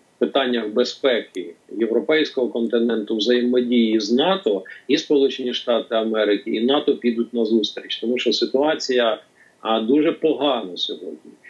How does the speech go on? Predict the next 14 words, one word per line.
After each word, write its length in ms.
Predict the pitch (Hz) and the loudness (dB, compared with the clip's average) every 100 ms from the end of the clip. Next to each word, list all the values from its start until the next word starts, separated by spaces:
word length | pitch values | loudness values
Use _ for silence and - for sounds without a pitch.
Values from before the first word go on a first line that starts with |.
| - - | -20 -10
Особливо 580 | 104 143 120 165 170 160 | -2 0 4 4 4 2
на, 500 | 139 139 139 131 127 | 0 2 2 0 -2
а, 500 | 113 113 110 110 107 | -2 -2 -2 -2 0
східних 520 | 104 - 160 147 139 | 0 2 2 2 0
кордонах 600 | - 135 127 147 127 120 | 0 0 2 2 -2 -4
не 80 | 123 | -6
тільки 340 | - 170 180 147 | -2 -2 0 0
України, 680 | 135 131 131 127 117 98 95 | 0 0 0 0 0 -2 -2
Білорусі, 640 | 117 135 147 147 117 - | 0 2 4 2 0 -6
Балтійських 720 | 104 135 123 156 120 - 113 | 0 0 2 0 0 -2 -8
країн 500 | - 110 107 101 101 - | -4 -2 0 0 -4 -10
і 40 | |
так 120 | 107 | -8
далі. 340 | 117 95 95 | -2 0 0